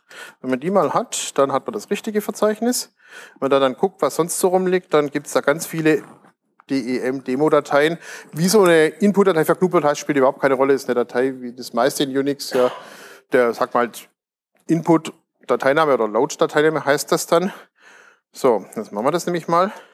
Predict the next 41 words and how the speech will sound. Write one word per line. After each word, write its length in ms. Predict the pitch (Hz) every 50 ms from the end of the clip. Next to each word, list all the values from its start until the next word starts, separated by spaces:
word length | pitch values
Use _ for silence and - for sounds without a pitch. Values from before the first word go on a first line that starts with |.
| _ _ _ _ _ _ _ - - - - - - -
Und 500 | - 135 131 131 127 - - - - - - _ _ _ _ _ _ _ _ _ _
wenn 100 | _ 123
man 100 | 120 -
irgend 180 | - 156 160 165
so 80 | - 160
einen 120 | 135 117
anguckt, 360 | 127 165 180 - 240 233 -
da 100 | 170 160
stehen 240 | - - 196 175 175
jetzt 180 | 170 156 - -
genau 240 | 156 143 143 147
diese 320 | 151 - - 160 - 165 143
Beispiele 540 | - 139 147 156 - - - 165 151 151 151
drin, 240 | - - 147 139
die 80 | 131 139
es 100 | 131 -
auch 220 | 120 123 120 -
auf 100 | 135 120
dem 100 | - 123
Web 200 | 113 151 - _
zu 100 | - 113
sehen 300 | 104 101 117 143 175 208
gab. 200 | 202 208 208 202
Das 140 | - 156 143
heißt, 280 | 139 127 120 - - - - - - - - _ -
Binary-Demo-Code, 1600 | 120 131 156 175 160 160 156 151 151 - _ _ _ _ _ _ _ _ 135 135 143 156 170 165 156 - - 143 151 151 143
das 80 | 123 -
sind 100 | 135 127
jetzt 180 | 113 - -
genau 200 | - 131 127 135
diese 260 | 143 139 143 123 123 -
Knublot-Kommandos, 840 | - - 160 160 - 180 - - - 156 147 143 143 147 143 131
um 100 | 127 123
die 80 | 123 135
es 120 | 120 -
dann 200 | - 123 120 113
den 80 | 104 -
Rest 380 | 120 120 - - - - -
des 120 | 113 - -
Abends 340 | 90 107 110 98 - -
geht. 400 | - 110 147 214 220 - - -